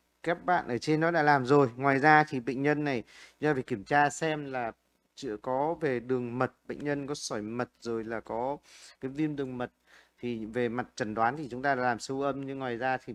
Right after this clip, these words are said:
về mặt siêu âm thì các bạn đưa các thông tin ở đây nó cũng chưa đầy đủ. Ví dụ mình phải mô tả xem là, ờ, đường mật bệnh nhân như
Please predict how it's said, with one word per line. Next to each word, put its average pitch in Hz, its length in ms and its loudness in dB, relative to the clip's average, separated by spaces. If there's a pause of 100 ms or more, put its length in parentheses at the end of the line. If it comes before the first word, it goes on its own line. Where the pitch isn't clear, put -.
về 123 160 -2
mặt 117 120 -4
siêu 143 200 0
âm 135 180 2
thì 123 60 -6
các - 80 -12
bạn 139 220 -2
đưa 139 140 -2
các 151 180 -8
thông 147 160 -2
tin 143 240 -4
ở 117 80 -8
đây 127 200 0
nó 131 100 -6
cũng 123 160 -12
chưa 127 180 -4
đầy 117 180 0
đủ. 107 260 -6 (380)
Ví 139 100 2
dụ 156 120 4
mình 135 200 -2
phải 113 80 -4
mô 127 180 -4
tả 110 280 -4
xem 131 320 -6
là, 113 260 -4 (360)
ờ, 101 480 -6 (300)
đường 123 320 -4
mật 127 220 -2
bệnh 123 180 -8
nhân 131 260 -2
như 135 260 -4